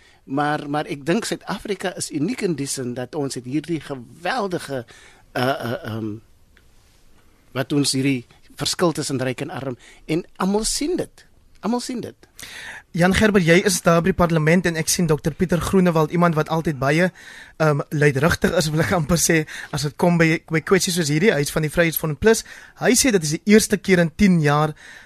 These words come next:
Speaker 2: wat ek die voorleggings bywoon en nie die gevoel kry dat dit daarop uit is om dinge te probeer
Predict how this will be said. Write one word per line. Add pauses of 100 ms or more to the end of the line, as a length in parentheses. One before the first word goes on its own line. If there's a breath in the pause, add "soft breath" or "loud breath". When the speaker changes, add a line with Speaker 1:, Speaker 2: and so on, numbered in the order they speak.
Speaker 2:
wat
ek
die
voorleggings
bywoon
en
nie
die
gevoel
kry (240 loud breath)
dat
dit
daarop
uit
is
om
dinge
te
probeer